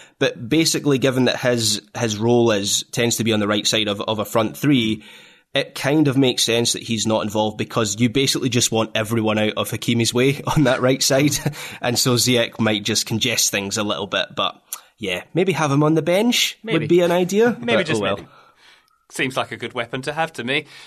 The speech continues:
Speaker 3: Um, before we leave this group, Graham, just a quick, uh, further note on Comoros, who, um, I, I'm geographically ignorant. I don't think I'd even heard
Speaker 1: Yeah.
Speaker 3: of Comoros before this tournament, if I'm completely honest. But, um, it, it's been a,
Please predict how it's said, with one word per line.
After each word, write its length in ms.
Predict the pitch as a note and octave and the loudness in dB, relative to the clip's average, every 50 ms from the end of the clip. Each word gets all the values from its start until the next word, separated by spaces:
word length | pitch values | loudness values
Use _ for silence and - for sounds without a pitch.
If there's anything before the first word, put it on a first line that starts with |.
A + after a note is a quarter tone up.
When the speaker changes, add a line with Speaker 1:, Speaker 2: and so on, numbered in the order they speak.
| - - | -10 -4
Speaker 3:
Um, 420 | - D#3 E3 F3 F3 F3 E3+ F#3 F#3 | -2 0 2 2 2 2 0 -4 -6
before 260 | D3 E3+ E3 A3 A3 | -6 -4 0 2 2
we 100 | G#3 G3+ | 2 4
leave 180 | G3+ F#3+ F#3 | 2 0 -2
this 120 | F#3 E3+ E3+ | -2 -4 -4
group, 200 | - F3+ F3 E3+ | -4 -4 -4 -2
Graham, 160 | - D#3 D#3 | -2 -2 -2
just 160 | D#3 - - F3+ | -2 -6 -10 -8
a 40 | |
quick, 200 | E3+ - G3 F#3 F3+ | -6 -4 -4 -4 -4
uh, 380 | D#3+ D#3 D#3+ G3 E3 D3 D3 | -6 -6 -2 0 0 0 0
further 380 | C#3 C#3 - G3+ F#3+ E3 D3 D3 | 0 2 2 4 4 4 2 0
note 200 | D3+ D3 D3 - | 0 -2 -2 -2
on 160 | C3 C3+ C3 | -2 -4 -2
Comoros, 580 | C3+ D3+ C#3+ C#3 C#3 C3 B2+ B2+ - - - - | -2 -2 -2 -2 0 -2 -2 -2 -4 -10 -14 -10
who, 420 | - C#3 C#3 C3+ C3 B2+ B2+ C3+ - | -6 -4 -4 -2 -4 -4 -6 -6 -4
um, 300 | C3 B2+ B2+ B2+ B2+ B2+ C3 - - - - _ _ _ - | -2 -2 -2 -2 -4 -6 -10 -14 -20 -20 -20 _ _ _ -2
I, 260 | D#3+ E3 - D#3+ F3 | -2 0 0 0 -2
I'm 160 | F3+ F3 D#3 C3+ | -2 -4 -6 -6
geographically 680 | C3+ D3+ C#3+ C3 C3 C3 A#2+ - - C#3 B2 C#3 C#3+ C#3+ | -4 -2 -2 -2 -2 -4 -6 -6 -8 -8 -6 -6 -6 -4
ignorant. 440 | E3 D#3+ C3+ C3+ C3 A#2 A2 A#2 C3 B2+ | -4 -6 -6 -6 -8 -10 -10 -10 -8 -4
I 140 | C3 C3 | -4 -4
don't 180 | C3 C3 C3 C3 | -4 -4 -6 -10
think 220 | B2+ C3 C3 C3 | -8 -10 -8 -6
I'd 100 | C3+ C3 | -6 -6
even 220 | C#3 C#3 C3+ D3 C#3+ | -6 -6 -8 -8 -6
heard 100 | C#3 D#3+ E3 D#3 C3+ | -4 -2 -2 -2 -2
Speaker 1:
Yeah. 40 | |
Speaker 3:
of 80 | C3 C3 | -4 -6
Comoros 280 | - A2+ A2 G#2+ G#2 - | -10 -12 -12 -12 -14 -14
before 180 | - - A2 | -14 -12 -12
this 100 | G#2+ G#2 | -12 -10
tournament, 300 | - A#2+ A2+ A2 A#2 A#2+ | -10 -10 -10 -10 -10 -12
if 80 | A2+ - | -10 -10
I'm 100 | A2+ A2+ | -10 -10
completely 480 | A2+ A#2 A#2 - B2+ B2 A#2+ G#2+ A2 | -10 -14 -12 -8 -8 -8 -8 -8 -8
honest. 380 | A#2 A#2 A2+ A2 G#2+ - - - | -6 -6 -6 -8 -10 -12 -12 -8
But, 140 | B2 A#2 A#2 | -6 -4 -2
um, 380 | A#2 A#2 A#2+ A#2 A#2 A#2+ C3+ C#3 | 0 0 -2 -2 -4 -8 -10 -12
it, 140 | C3+ C3+ C3+ | -14 -12 -10
it's 180 | C#3 C#3 C3+ | -10 -10 -8
been 200 | - D3+ C#3+ C#3 | -4 -2 -2 0
a, 100 | C#3 D3 | -2 -4